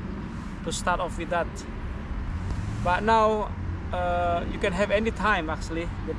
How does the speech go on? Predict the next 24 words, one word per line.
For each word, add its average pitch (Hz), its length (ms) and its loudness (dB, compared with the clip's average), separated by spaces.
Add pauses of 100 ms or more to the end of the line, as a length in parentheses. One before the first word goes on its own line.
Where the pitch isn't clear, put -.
porridge 160 320 2
is, - 260 -2 (120)
you - 60 -2
can 160 120 0
have 156 160 0
lunchtime 202 720 2 (680)
and 151 120 0
also, 160 580 4
uh, 156 300 2
dinner 190 300 2
time. 208 520 4 (1000)
And 160 160 0
nowadays 208 720 4
they 180 80 2
have, 180 160 4 (260)
uh, 170 280 6
someone 190 640 6 (1600)
going 175 220 4
around 180 420 4 (300)
the 160 480 2 (480)
houses 180 800 2 (1200)
selling, 180 400 2 (300)
uh, 165 240 2
porridge. 202 580 4